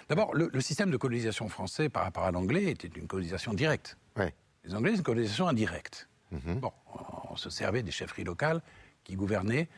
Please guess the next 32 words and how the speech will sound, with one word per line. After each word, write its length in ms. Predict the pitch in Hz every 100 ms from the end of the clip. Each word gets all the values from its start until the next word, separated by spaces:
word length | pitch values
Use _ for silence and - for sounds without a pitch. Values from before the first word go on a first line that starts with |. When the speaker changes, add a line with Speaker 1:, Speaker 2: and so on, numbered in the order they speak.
| - _
Speaker 1:
à 80 | 95
la 100 | 92
place 160 | 143 135
du 100 | 107
colonisateur. 500 | 101 92 95 127 202
Speaker 2:
Vous 20 |
ne 40 |
Speaker 1:
Colonisateur 300 | - 131 160
Speaker 2:
contestez 200 | - 143
pas 180 | - 156
le 80 | 156
Speaker 1:
très 80 | 175
loin. 120 | 156
Speaker 2:
pouvoir 180 | 135 143
local, 280 | 110 92 76
c'est 120 | -
ça ? 140 | 90 82
Speaker 1:
Voilà. 220 | 107 73 - - - - -
Euh, 120 | 95 92
nous, 260 | 151 240
c'est 440 | - 90 - - -
direct. 500 | 180 185 151 - 85
C'est, 380 | - 90 104 90
euh, 80 | 85
voilà, 340 | 120 117 104
nos 180 | 92 82
ancêtres 360 | 92 123 107 90
les 80 |
Gaulois 280 | 82 87 120
dans 120 | 110
les 160 | 85 -
écoles. 240 | - 80